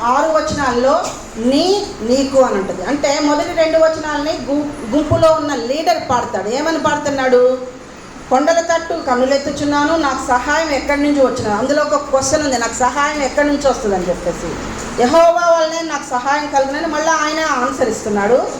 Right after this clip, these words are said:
ఆ సహాయం చేసే యెహోవా ఎవరంట? భూమి ఆకాశాల్ని సృజించినవాడు, heaven and earth, పరలోకాన్ని భూలోకాన్ని సృష్టించిన అంత గొప్ప దేవుడు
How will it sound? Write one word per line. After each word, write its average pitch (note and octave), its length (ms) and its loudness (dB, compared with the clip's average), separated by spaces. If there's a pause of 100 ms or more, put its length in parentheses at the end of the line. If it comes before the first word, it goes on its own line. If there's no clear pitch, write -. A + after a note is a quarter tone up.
(220)
ఆ B3+ 300 4
సహాయం D4 500 -2
చేసే D#4+ 300 2
యెహోవా D4 360 0
ఎవరంట? C#4 760 0 (440)
భూమి D#4+ 300 2
ఆకాశాల్ని D#4+ 720 0 (380)
సృజించినవాడు, B3+ 1000 0 (240)
heaven D#4 360 2
and E4 380 -2 (340)
earth, - 320 0 (400)
పరలోకాన్ని D4+ 680 0
భూలోకాన్ని C#4 720 0
సృష్టించిన C4 540 -4
అంత E4 800 0
గొప్ప D4 220 0
దేవుడు D4 460 0